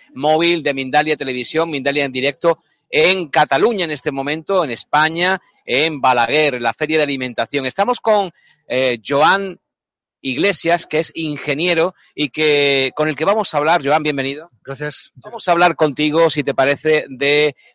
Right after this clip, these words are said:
Speaker 1: los beneficios en el hogar del agua oxigenada. Vamos primero a saber qué es el agua oxigenada. ¿Puedes hablarnos de ello? El concepto, ¿qué es esto del agua oxigenada?
Speaker 2: Sí, el, el agua oxigenada es un agua que, donde se le ha añadido oxígeno.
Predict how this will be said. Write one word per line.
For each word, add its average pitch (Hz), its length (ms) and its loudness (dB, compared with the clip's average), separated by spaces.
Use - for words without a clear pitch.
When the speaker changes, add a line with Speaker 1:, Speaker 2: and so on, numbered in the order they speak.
Speaker 1:
los 123 420 -2
beneficios 131 520 -6
en 139 80 -8
el 131 40 -2
hogar 139 300 0
del 120 300 -4
agua 156 200 2
oxigenada. 123 600 -4
Vamos 214 260 -2
primero 190 300 0
a 165 40 0
saber 151 280 0
qué 170 80 -6
es - 140 -4
el 147 100 0
agua 170 220 2
oxigenada. 110 680 -6
¿Puedes 233 280 0
hablarnos 151 420 0
de 123 120 -2
ello? 170 260 -2
El 117 160 -8
concepto, 139 460 -2
¿qué 160 220 -2
es 110 120 -6
esto 120 180 -6
del 117 120 -2
agua 117 160 0
oxigenada? 104 560 -8
Speaker 2:
Sí, 156 200 -8
el, 131 100 -8
el 139 80 -6
agua 165 140 -2
oxigenada 170 640 -2
es 151 360 -2
un 160 100 -2
agua 175 180 2
que, 190 120 -2
donde 156 240 -4
se 151 160 -6
le 156 80 2
ha 165 200 0
añadido 156 460 -2
oxígeno. 123 600 -6